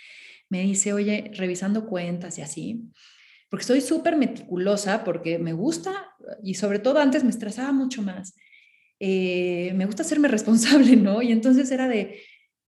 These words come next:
"No, queda esto, no, este, no sé, no, no nos alcanza para pagar dos meses de, de nómina". Y yo decía, "¡Ah! ¿Cómo se me pudo escapar eso? No, no, no, Marta, por favor, búscalo bien. ¿Dónde está eso? ¿Cómo nos pasó esto?". No, así ya sabes, un reproche. Le digo, "No, no, no, busquen esto". Era, o sea,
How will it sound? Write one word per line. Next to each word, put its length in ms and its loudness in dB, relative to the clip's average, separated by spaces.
"No, 600 -4
queda 300 0
esto, 420 -4
no, 100 -8
este, 220 -6
no 220 -2
sé, 340 -10
no, 260 -4
no 160 0
nos 160 2
alcanza 480 -4
para 560 -6
pagar 320 -6
dos 140 -4
meses 240 0
de, 320 -8
de 100 -6
nómina". 340 -2
Y 40 -4
yo 60 -6
decía, 280 -10
"¡Ah! 60 -4
¿Cómo 400 2
se 140 4
me 100 8
pudo 300 2
escapar 420 -2
eso? 220 2
No, 120 2
no, 120 2
no, 200 2
Marta, 540 -2
por 200 2
favor, 360 0
búscalo 500 0
bien. 440 2
¿Dónde 340 -2
está 240 -2
eso? 240 -4
¿Cómo 220 -2
nos 160 -2
pasó 320 -4
esto?". 240 0
No, 320 0
así 180 -4
ya 80 -2
sabes, 220 -4
un 100 2
reproche. 680 0
Le 100 0
digo, 120 0
"No, 140 2
no, 100 4
no, 180 2
busquen 400 -2
esto". 240 -2
Era, 380 0
o 60 -8
sea, 260 -2